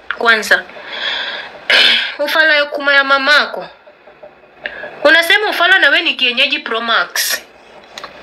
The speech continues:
Yeah, I know we are trying financial bill and so what? So ni kufe. Acha upuzi we, tafuta con-, we, kwanza we ndio utafuta content.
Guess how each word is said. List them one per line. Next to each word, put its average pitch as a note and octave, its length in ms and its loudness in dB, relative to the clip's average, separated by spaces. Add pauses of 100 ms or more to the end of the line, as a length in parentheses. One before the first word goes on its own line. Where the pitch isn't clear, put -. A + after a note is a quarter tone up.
(540)
Yeah, A3+ 140 2
I A#3 80 2
know C#4 180 2
we A#3 100 4
are G#3 120 0
trying B3 280 0 (240)
financial A3+ 640 0
bill A3+ 200 0
and A#3 140 0
so C#4 300 2
what? G#3 360 -2 (760)
So E4+ 220 4
ni D4 140 2
kufe. - 540 -2 (1400)
Acha A#3+ 260 -2
upuzi A#3+ 280 -4
we, A3+ 140 0
tafuta A#3+ 440 -2
con-, A#3+ 300 -2 (280)
we, E4 100 2 (120)
kwanza F4+ 320 2
we D#4 160 2
ndio C4+ 160 -2
utafuta A#3+ 440 -2 (360)
content. A3+ 720 -2